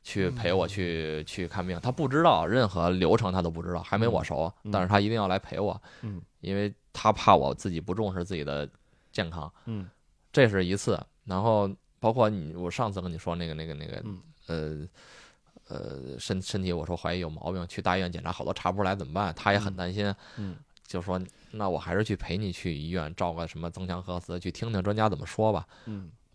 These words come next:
Speaker 1: 本来我之前都自己去照什么C T之类的，后来我
Speaker 2: 嗯。
Speaker 1: 有点，有一点崩溃嘛。
Speaker 2: 嗯。
Speaker 1: 那都，都，都二，二，二十七八岁了，他还是陪我去。那会儿
Speaker 2: 嗯。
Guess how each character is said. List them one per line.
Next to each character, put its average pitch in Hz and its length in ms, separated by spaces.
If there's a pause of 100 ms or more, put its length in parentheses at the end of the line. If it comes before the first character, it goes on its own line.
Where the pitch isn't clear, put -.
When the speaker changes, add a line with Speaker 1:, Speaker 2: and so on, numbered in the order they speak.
(140)
Speaker 1:
本 82 120
来 82 160
我 95 160
之 104 240
前 95 120
都 110 120
自 107 120
己 - 140
去 - 160
照 87 240
什 85 60
么 82 120
C 87 200
T 90 200
之 87 140
类 85 180
的， 82 120
后 85 160
来 87 120
我 85 140 (100)
Speaker 2:
嗯。 90 300
Speaker 1:
有 92 140
点， 87 160
有 98 160
一 - 20
点 107 140
崩 127 200
溃 135 240
嘛。 - 200 (160)
Speaker 2:
嗯。 101 200 (320)
Speaker 1:
那 98 200 (100)
都， 107 140 (200)
都， 117 120 (340)
都 - 80
二， 110 160
二， 101 280
二 101 220
十 98 80
七 - 60
八 107 180
岁 107 160
了， 85 80
他 92 200 (520)
还 - 300
是 101 100
陪 98 140
我 95 140
去。 92 160
那 104 120
会 98 80
儿 85 180
Speaker 2:
嗯。 98 220